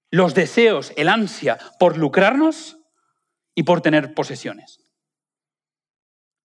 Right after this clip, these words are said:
Y este tío, yo no sabría decir si es cristiano o no, yo diría que casi es que no es cristiano. Y ellos mismos se dan cuenta. Y Jesús lo que viene a proponerte es que si quieres una iglesia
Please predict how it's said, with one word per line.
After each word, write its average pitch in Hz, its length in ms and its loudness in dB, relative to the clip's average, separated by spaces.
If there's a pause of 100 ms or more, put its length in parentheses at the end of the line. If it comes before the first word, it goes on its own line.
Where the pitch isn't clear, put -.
(120)
Y 170 140 -2
este 208 220 0
tío, 254 280 0
yo 214 120 -2
no 226 60 0
sabría 226 280 0
decir 202 280 0
si - 180 0
es 180 180 -6 (220)
cristiano 170 400 0
o 151 40 -4
no, 147 220 -2
yo 143 160 -4
diría 123 320 -2
que 110 140 -8
casi 139 260 -4
es 135 100 -6
que 135 140 -4
no 135 160 0
es 143 100 -2
cristiano. 131 460 -4 (280)
Y 180 100 2
ellos 240 200 0
mismos 220 300 0
se 156 100 -4
dan 139 200 0
cuenta. 175 540 -4 (680)
Y 170 80 2
Jesús 175 320 0
lo 190 100 2
que 165 100 -4
viene 214 140 0
a 220 60 0
proponerte 196 600 0
es 175 120 -4
que - 140 -8
si 143 240 -6
quieres 196 400 0
una 180 180 4
iglesia 147 640 -2